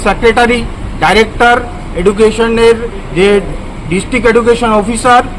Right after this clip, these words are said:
এবং আইএস, এরা সমস্ত বিষয়টা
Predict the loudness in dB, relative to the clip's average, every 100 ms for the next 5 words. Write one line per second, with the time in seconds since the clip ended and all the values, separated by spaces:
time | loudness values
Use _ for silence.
0 | -4 0 2 2 0 2 2 2 0 0
1 | 0 0 -6 -4 0 4 6 6 4 0
2 | -2 0 0 2 2 4